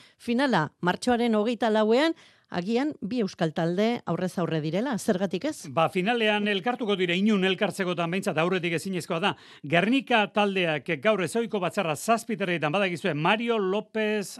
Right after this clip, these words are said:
Speaker 2: auzia. Bueno, ba, klubak duen jarrera zehaztuko die bazkidei gaur.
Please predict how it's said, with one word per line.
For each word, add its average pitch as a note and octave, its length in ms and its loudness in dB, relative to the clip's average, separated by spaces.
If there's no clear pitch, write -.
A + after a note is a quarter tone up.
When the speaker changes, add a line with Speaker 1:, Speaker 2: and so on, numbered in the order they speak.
Speaker 2:
auzia. F#3 560 0
Bueno, D#3 200 -2
ba, A#2+ 100 -2
klubak D#3+ 400 -2
duen C3 560 -4
jarrera D#3 340 -4
zehaztuko E3 640 -6
die D#3 160 -6
bazkidei D3+ 800 -6
gaur. E3 240 0